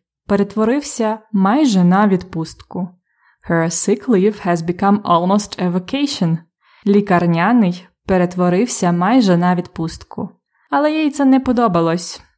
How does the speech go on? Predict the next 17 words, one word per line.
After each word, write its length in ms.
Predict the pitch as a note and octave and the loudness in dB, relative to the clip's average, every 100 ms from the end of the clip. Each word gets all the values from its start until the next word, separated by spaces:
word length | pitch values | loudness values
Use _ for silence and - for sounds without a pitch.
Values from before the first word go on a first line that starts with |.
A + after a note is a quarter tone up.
| _ | _
Їй 200 | - A3+ | -2 0
було 300 | G#3 G3 G3 | 2 4 4
нудно. 540 | G3 G3 G#3 F3 D#3+ E3 _ _ _ _ _ - | 4 4 4 2 0 -4 _ _ _ _ _ -4
Запитання 640 | G3+ G3+ F3+ G#3 D#4 E4 | -2 -2 -2 0 2 0
п'ять. 520 | D#4+ G3+ F#3 F#3 - _ _ _ _ _ _ | 0 -2 -4 -6 -16 _ _ _ _ _ _
Яка 480 | F#3 F3+ G#3 C#4+ F#4+ | -2 0 0 -2 -2
погода 720 | G4+ G3+ E3+ E3+ D#3+ F3+ E4 F#4+ | -2 0 2 0 0 0 0 2
зараз 380 | G3+ F3 D4+ - | 2 2 0 -4
в 60 | |
Києві 580 | - F3 D#3+ D#3+ E3 F3 F3 _ - | -4 -2 -2 -2 -2 -2 -4 _ -4
у 60 | |
Христинки? 800 | G#3+ A3+ - - E3 E3 - G3 - _ _ | 0 0 -2 -6 -6 -8 -12 -12 -12 _ _
Яка 300 | B3 D4+ D#4+ | 0 2 2
погода 480 | D4 A3+ G3 F3+ F3 | 2 2 2 2 2
зараз 300 | E3+ E3+ F3 | 0 0 -4
в 40 | |
Києві? 540 | - E3+ E3 D#3+ D#3+ | -6 -4 -4 -4 -6